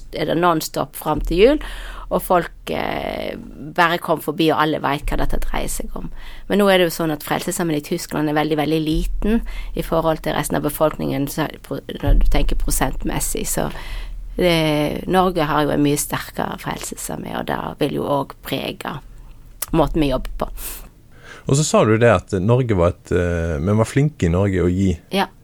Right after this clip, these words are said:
Speaker 2: Eh, hva tror du er grunnen til det?
Speaker 1: Vi har jo tradisjonelt, vi er vel tradisjonelt flinkere til å gi for å hjelpe i Norge enn i mange andre land, men så tenker jeg, jeg vet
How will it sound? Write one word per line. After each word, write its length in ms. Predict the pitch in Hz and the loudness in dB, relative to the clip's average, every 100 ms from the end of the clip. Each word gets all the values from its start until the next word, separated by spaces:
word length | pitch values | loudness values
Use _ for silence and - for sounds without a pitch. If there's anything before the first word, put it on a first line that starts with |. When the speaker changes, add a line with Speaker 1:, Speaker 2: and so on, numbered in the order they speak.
| - - | -20 -4
Speaker 2:
Eh, 460 | 120 123 107 120 120 | 2 4 2 0 -4
hva 520 | - 156 151 147 147 143 | 0 4 6 6 4 2
tror 180 | - 147 | 2 4
du 60 | 147 | 4
er 60 | |
grunnen 240 | 147 143 131 | 4 2 2
til 120 | 139 | -2
det? 120 | 127 - - - - - - - - | -2 -6 -20 -20 -20 -20 -20 -20 -6
Speaker 1:
Vi 160 | 202 | -4
har 320 | 190 - 226 208 | -4 -4 -2 0
jo 260 | 160 - 151 - | -2 -4 -10 -10
tradisjonelt, 720 | - 175 165 170 190 240 208 - - | -8 -6 -4 -4 -2 -2 -4 -12 -14
vi 260 | 240 185 262 | -8 -6 -2
er 120 | 247 | -2
vel 100 | 208 | -2
tradisjonelt 640 | 165 143 147 156 - 156 139 | -4 -6 -6 -6 -4 -4 -4
flinkere 560 | - - 214 - 226 220 | -6 -4 -4 0 -2 -2
til 160 | 196 | 0
å 80 | 185 | 0
gi 280 | 180 196 180 | 0 0 0
for 220 | - 175 | -2 -4
å 100 | 165 | 0
hjelpe 560 | 165 165 180 180 - 170 170 | 0 0 0 0 2 2 2
i 160 | 175 | 0
Norge 480 | 165 156 156 170 175 | 0 0 0 -2 -2
enn 120 | 160 156 | -2 -2
i 20 | |
mange 240 | 151 160 | -2 -2
andre 240 | 147 156 185 | -4 -4 -4
land, 200 | 226 254 | -2 -2
men 80 | 233 | -4
så 80 | - | -6
tenker 320 | 226 226 233 | -10 -8 -6
jeg, 80 | 262 - - - - - - - - - - - - - - | -8 -12 -20 -20 -20 -20 -20 -20 -20 -20 -20 -20 -20 -20 -14
jeg 200 | 226 240 | -10 -10
vet 180 | - - | -12 -10